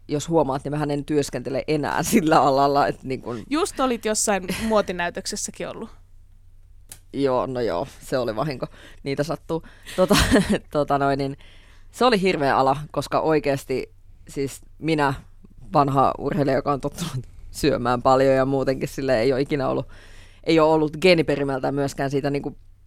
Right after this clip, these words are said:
Speaker 1: pienimmästä päästä, eikä haluakaan olla. Ne oli aina sillä tavalla,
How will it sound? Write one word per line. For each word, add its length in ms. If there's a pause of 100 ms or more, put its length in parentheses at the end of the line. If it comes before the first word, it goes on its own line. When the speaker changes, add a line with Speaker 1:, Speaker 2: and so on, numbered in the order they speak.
(140)
Speaker 1:
pienimmästä 500
päästä, 340
eikä 180
haluakaan 640
olla. 300 (420)
Ne 60
oli 120
aina 360 (280)
sillä 220
tavalla, 340